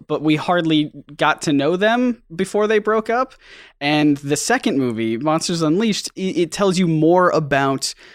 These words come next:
the lore of the world. It, you know, it tells you that the gang's been at it for such a long time. Here are all the different villains that they've caught, blah, blah, blah. And then if you go back after that and watch the first movie, then it,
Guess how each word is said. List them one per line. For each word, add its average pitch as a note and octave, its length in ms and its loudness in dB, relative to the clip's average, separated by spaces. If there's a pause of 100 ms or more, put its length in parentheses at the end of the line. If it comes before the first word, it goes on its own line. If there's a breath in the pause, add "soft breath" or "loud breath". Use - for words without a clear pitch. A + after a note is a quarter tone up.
(600 loud breath)
the C#3 400 2
lore C#3 500 2
of A#2 120 -4
the A#2+ 80 -2
world. F3 400 2
It, A2 100 -2
you G#2 220 -4
know, B2+ 140 0
it A#2+ 80 -6
tells C#3+ 280 -2
you C3 120 0
that A2+ 180 -4
the B2+ 60 -6
gang's A#2+ 320 -4
been A2+ 140 -4
at A2+ 120 -2
it A2+ 80 -4
for A#2+ 100 -8
such - 220 -8
a A#2+ 60 -6
long G2+ 260 -6
time. F#3+ 420 2
Here B2+ 200 -2
are A#2 100 -2
all A2+ 140 0
the A2+ 120 -4
different A2+ 340 -6
villains F3+ 360 2
that D#3+ 140 -6
they've D#3+ 160 -4
caught, D3 440 0
blah, C3+ 200 2
blah, B2 200 0
blah. G#2+ 440 -2
And B2 120 0
then B2+ 360 -2
if - 180 -8
you A#2+ 280 -4 (280)
go C3+ 180 2
back A#2+ 360 -2
after B2 320 -2
that G#2 180 -2
and A2+ 120 -2
watch G2+ 340 -4
the A#2+ 160 -2
first F3+ 320 0
movie, G2+ 300 -2
then A2+ 200 -4
it, G#2 180 -8